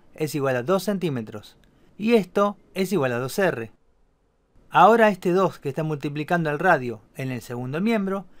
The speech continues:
pasa dividiendo al primero. Dos centímetros dividido dos es igual a un centímetro. Y esto es igual al radio. Por lo tanto, el radio de esta circunferencia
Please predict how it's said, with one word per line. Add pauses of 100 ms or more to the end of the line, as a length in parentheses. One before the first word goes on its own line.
(320)
pasa
dividiendo
al
primero. (1400)
Dos
centímetros
dividido
dos
es
igual
a
un
centímetro. (380)
Y
esto
es
igual
al
radio. (640)
Por
lo
tanto,
el
radio (160)
de
esta
circunferencia